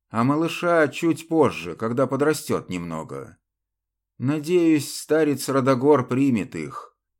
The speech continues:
Разумею, что можно из мальцов сих воспитать дюжих воинов. Они выносливее обычных людей, да умеют ночами в волков оборачиваться.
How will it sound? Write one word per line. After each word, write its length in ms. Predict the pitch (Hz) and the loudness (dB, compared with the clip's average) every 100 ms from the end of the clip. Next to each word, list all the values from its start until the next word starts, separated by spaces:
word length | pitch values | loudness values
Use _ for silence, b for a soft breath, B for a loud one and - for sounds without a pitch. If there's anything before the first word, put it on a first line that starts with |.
| _ _ _ _ _ _ _ | _ _ _ _ _ _ _
Разумею, 840 | 92 113 107 135 151 156 147 143 | -4 -4 0 0 2 2 2 2
что 260 | 131 - 139 | -2 0 0
можно 460 | 151 165 135 143 | 2 2 0 -2
из 120 | 143 127 | -2 2
мальцов 560 | 139 131 - 151 131 | 2 0 2 2 2
сих 360 | - 131 120 113 | 0 -2 -2 0
воспитать 720 | 117 113 123 117 131 127 92 | -2 -2 -4 -2 0 0 0
дюжих 500 | 107 135 113 113 - | -2 -2 -2 -6 -6
воинов. 840 | 101 120 117 87 80 71 65 - _ _ _ _ _ _ _ _ | -4 0 0 -2 -6 -10 -14 -20 _ _ _ _ _ _ _ _
Они 340 | 95 101 98 | -6 -4 -4
выносливее 920 | 90 98 98 151 160 151 151 139 123 113 | -2 -2 0 0 -2 -2 0 2 2 2
обычных 580 | 110 113 117 95 90 | 4 0 0 -8 -8
людей, 640 | 101 101 90 82 67 - _ _ _ _ _ | -6 -6 -6 -8 -10 -16 _ _ _ _ _
да 200 | - 78 | -14 -4
умеют 500 | 107 127 147 170 165 156 | -2 0 0 0 -2 -2
ночами 580 | 147 139 147 160 160 | -4 -2 0 0 0
в 100 | 160 | -2
волков 640 | 110 120 160 160 135 123 123 | 0 2 2 0 0 0 2
оборачиваться. 1160 | 113 120 117 110 - 107 98 - 101 92 92 | 2 4 4 4 0 -4 -4 -6 -6 -6 -8